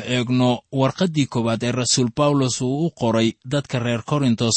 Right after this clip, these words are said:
cutubka afaraad, aayadaha siddeed iyo toban ilaa labaatan waxaa qoran sida tan:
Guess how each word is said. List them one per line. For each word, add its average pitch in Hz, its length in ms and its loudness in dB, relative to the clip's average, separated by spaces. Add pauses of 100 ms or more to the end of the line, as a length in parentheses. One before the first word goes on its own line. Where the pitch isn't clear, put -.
(100)
cutubka 135 460 -2
afaraad, 110 460 -2
aayadaha 120 720 -4 (100)
siddeed 123 440 -2
iyo 120 180 0
toban 123 340 -4
ilaa 135 300 -4
labaatan 113 520 -4
waxaa 127 340 -2
qoran 120 380 0
sida 107 280 -2
tan: 107 300 0